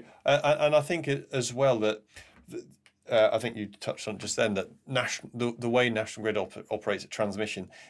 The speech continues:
is different from at distribution as well, isn't it? Because they,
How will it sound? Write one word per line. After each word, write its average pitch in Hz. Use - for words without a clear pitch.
is 117
different 120
from 110
at 98
distribution 110
as 92
well, 104
isn't 98
it? 104
Because 104
they, 101